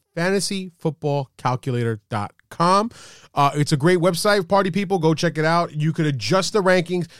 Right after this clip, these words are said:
any way you want. You could adjust them to non-P P R, to half P P R, to a two quarterback league, to a dynasty league, to a rookie league.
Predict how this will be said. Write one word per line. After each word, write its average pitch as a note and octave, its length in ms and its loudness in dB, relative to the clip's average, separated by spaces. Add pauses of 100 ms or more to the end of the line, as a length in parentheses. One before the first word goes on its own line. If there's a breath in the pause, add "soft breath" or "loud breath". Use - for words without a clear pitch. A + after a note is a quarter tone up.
(140 loud breath)
any D#3+ 160 2
way E3 140 2
you E3 100 4
want. C#3+ 220 -2
You C3+ 60 -2
could C#3 120 -2
adjust E3 220 0
them D#3 100 -2
to C#3+ 160 -4
non-P D3+ 400 0
P B2+ 220 -4
R, G2+ 220 -4
to B2+ 180 -4
half E3+ 260 -2
P D#3+ 140 -6
P C3+ 200 -6
R, A2 220 -2
to C3+ 200 -2
a A#2+ 80 -6
two A3+ 240 0
quarterback F3 600 0
league, E3+ 360 -6
to D#3+ 100 -4
a D#3+ 40 -2
dynasty F3 460 0
league, D#3+ 280 -4
to E3 120 -6
a E3 80 0
rookie F3+ 320 -2
league. C#3+ 340 -4